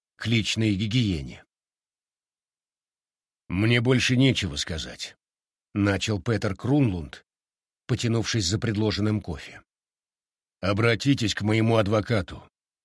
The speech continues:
Завтра я все равно отсюда выйду». «Мы здесь не для того, чтобы обсуждать ваш арест», — сухо отозвался Адам. «Речь пойдет о Юне Лангсете».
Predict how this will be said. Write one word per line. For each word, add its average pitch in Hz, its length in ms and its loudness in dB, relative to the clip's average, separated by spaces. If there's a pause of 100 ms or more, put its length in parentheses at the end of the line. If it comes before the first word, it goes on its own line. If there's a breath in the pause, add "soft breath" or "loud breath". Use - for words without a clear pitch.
(180)
Завтра 110 500 2
я 110 180 4
все 123 180 0
равно 123 360 6
отсюда 101 340 0
выйду». 107 440 -2 (1900)
«Мы 127 280 4
здесь 131 500 4
не 139 120 8
для 131 200 2
того, 147 260 4
чтобы 156 300 2
обсуждать 135 520 2
ваш 127 260 0
арест», — 139 480 -4 (600)
сухо 113 400 0
отозвался 104 540 0
Адам. - 480 -8 (720)
«Речь 127 380 4
пойдет 143 460 4
о 123 160 6
Юне 135 540 6 (280)
Лангсете». 117 840 2